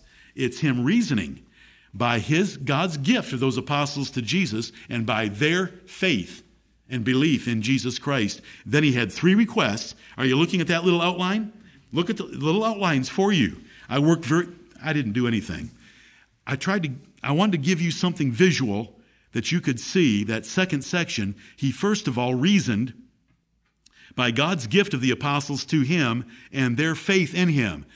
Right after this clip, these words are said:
And he reminded God of that. "I gave these men your word,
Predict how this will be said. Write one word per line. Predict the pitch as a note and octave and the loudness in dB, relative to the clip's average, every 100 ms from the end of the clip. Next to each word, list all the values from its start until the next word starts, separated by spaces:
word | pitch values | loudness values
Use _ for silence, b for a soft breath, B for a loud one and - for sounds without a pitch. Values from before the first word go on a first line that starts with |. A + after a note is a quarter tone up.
| B | B
And | C3 C3+ | -2 0
he | |
reminded | C3 C3+ G3 E3+ B2 | 2 2 2 0 0
God | B2+ A#2 | 0 0
of | F#2+ | -2
that. | G#2+ E2+ - b b b b | -2 -4 -8 b b b b
"I | B2 E3+ | -4 0
gave | F#3+ F#3 | 2 2
these | C#3+ F3+ C3 | 0 0 0
men | F3+ D#3+ | 0 2
your | D#3+ | 0
word, | D#3 E3 G3 F3+ | 2 2 0 -4